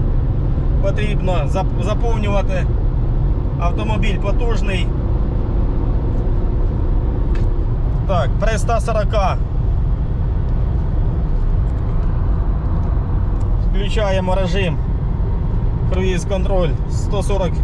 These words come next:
кілометрів за годину набираємо. Так, збиваємо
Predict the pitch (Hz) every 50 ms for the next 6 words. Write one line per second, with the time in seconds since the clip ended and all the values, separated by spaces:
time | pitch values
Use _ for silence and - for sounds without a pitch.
0 | - - - - - - - - - 190 185 190 202 - 185 180 180 190 185 170
1 | 160 190 185 185 180 - 220 226 220 214 208 202 196 202 202 202 202 202 196 190
2 | 185 - 165 - - - - - - - - - - - - - - - - -
3 | - - - - - - - - - - - - - - - - - - - -
4 | - - - - - - - - - - - - - - - - - - - -
5 | - - - - - - - - - - - - 117 - - - - - 160 165
6 | 175 185 208 214 202 196 196 185